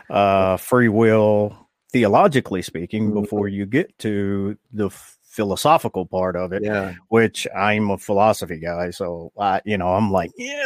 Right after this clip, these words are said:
Speaker 1: let me jump over here and look at this."
Speaker 2: Right.
Speaker 1: <laughs> So, <laughs> so
Speaker 2: Right.
Speaker 1: I, I kind of
Speaker 2: Yeah.
Speaker 1: bounce around a bit. And, and when I got it, I was like, "Whoa." I thought it was gonna be like his dissertation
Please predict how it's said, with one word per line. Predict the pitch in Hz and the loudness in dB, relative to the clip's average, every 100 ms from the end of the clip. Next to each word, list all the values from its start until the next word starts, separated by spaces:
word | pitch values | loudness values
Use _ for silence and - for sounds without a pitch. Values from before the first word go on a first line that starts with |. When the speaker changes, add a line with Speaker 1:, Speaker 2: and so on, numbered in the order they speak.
| 226 | -6
Speaker 1:
let | 190 | -2
me | 190 | -2
jump | - 147 131 | 2 4 6
over | 120 98 | 4 4
here | 113 107 | 4 2
and | 98 | 2
look | 104 90 | -2 0
at | |
this." | 135 143 - - | 4 4 2 -2
Speaker 2:
Right. | 180 | -2
Speaker 1:
<laughs> | |
So, | - 131 | 2 4
<laughs> | 135 190 180 185 185 151 - - - | 4 2 2 4 2 2 0 -2 -4
so | - 170 | 4 6
Speaker 2:
Right. | 175 165 147 | 6 2 -2
Speaker 1:
I, | |
I | |
kind | 147 165 | 2 2
of | 160 | 4
Speaker 2:
Yeah. | 156 | 2
Speaker 1:
bounce | 160 - | 2 -2
around | 127 139 131 | 0 2 2
a | 123 | 0
bit. | 131 135 | -2 0
And, | 135 127 | -2 0
and | 131 135 | 2 2
when | 127 | 2
I | 117 | 4
got | 139 147 | 4 4
it, | 120 | 4
I | 123 | 2
was | 117 107 | 0 -2
like, | 110 104 - | -4 -4 -6
"Whoa." | 110 190 135 117 - _ _ _ _ - | -2 0 0 -4 -8 _ _ _ _ -4
I | 135 | 2
thought | 156 | 2
it | 156 | 2
was | 139 139 | 0 -2
gonna | 147 113 | -2 -2
be | 117 123 | -2 0
like | 120 117 110 98 | 4 4 2 -2
his | 120 98 | -8 -4
dissertation | 117 110 104 - 139 202 - 101 101 | -4 -4 -6 -2 0 0 -4 -8 -8